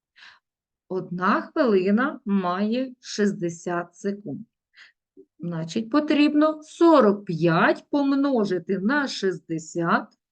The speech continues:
і отримуємо дві тисячі сімсот секунд. Одна година має три тисячі шістсот секунд. Дві тисячі сімсот поділити на три тисячі шістсот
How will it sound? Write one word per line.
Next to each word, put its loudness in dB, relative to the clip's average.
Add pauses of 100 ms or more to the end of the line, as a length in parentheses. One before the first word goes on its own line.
(220)
і 0
отримуємо -2
дві -2
тисячі -4 (260)
сімсот -2 (280)
секунд. -10 (720)
Одна 4
година 0
має 2 (300)
три 0
тисячі 2
шістсот -2
секунд. -12 (680)
Дві 2
тисячі 0
сімсот -2
поділити 2
на 0
три -2
тисячі -4
шістсот -4